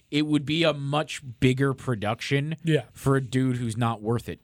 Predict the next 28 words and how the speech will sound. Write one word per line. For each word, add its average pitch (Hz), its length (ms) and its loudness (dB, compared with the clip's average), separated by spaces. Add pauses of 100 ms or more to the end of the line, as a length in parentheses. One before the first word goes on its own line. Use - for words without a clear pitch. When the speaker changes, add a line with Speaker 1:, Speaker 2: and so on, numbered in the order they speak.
(100)
Speaker 1:
To, 139 100 2
to 135 400 -4
be 196 100 2
frank, 180 380 0
he's 127 140 -8
not 160 180 2
the, 160 180 -8
the 147 120 4
Ryan 147 300 2
Miller 135 260 2
of 120 80 0
Speaker 2:
No, 254 100 8
Speaker 1:
old, 226 100 4
Speaker 2:
no, 208 100 2
no. 160 200 -6 (160)
Speaker 1:
right? 135 200 6
Like, 151 120 2
it's 143 160 -4
just 151 200 -2 (340)
all 175 180 8
the 233 200 -2
effort 160 320 -2
that 160 100 -2
would 135 100 2
have 143 240 0
to 147 80 0
go 135 280 2
in 127 420 -4